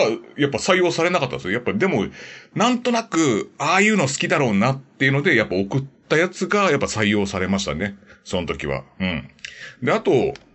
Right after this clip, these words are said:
その時にカルタ合戦のやつで、あの、その今週バトルするっていうのがあって、二つのそのテーマでバトルして、で、勝ち抜いた方がまたさらに新しいお題で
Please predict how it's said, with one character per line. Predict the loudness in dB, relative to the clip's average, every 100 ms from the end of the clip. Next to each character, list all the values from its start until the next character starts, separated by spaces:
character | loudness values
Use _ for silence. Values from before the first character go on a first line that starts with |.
| _ _ _ _ _ _ -10
そ | -4 -2
の |
時 | -2 -2
に | -2 -2
カ | 0
ル | -2 0
タ | 0
合 | 0 -2
戦 | -4 -2 0 2 2 2
の | 2 2 0
や |
つ | 0 0
で、 | 2 2 -2 -12 _ _ _ _ _ -6
あ | 0
の、 | 2 2 0 -2 -6 -6
そ | -6
の |
今 | -2 0 0
週 | 0 0 -2 -10 -10
バ | -2 0
ト | 2
ル | 0
す | 0 -2
る | -2 -4 -8 _
っ |
て | -4
い |
う | -2
の | -2
が |
あ | -4
っ |
て、 | -4 -6
二 | -4 -4 -4
つ | 0
の | 0 0 -2 -8 -6
そ | -4
の | -2
テ | 0 2
ー | 2
マ | 0
で | -2 -6 _ _ _ _ -4
バ | -2
ト | 0
ル | -2
し | -2
て、 | -4 -4 -8 _ _
で、 | -6
勝 | -4 -2
ち | -2
抜 | 0
い |
た | 2
方 | 2
が | 4
ま | 2
た | 2
さ | 0
ら | 2
に | 2
新 | 2 2 2
し | 2 0
い |
お | 0
題 | 2 2
で | 2 0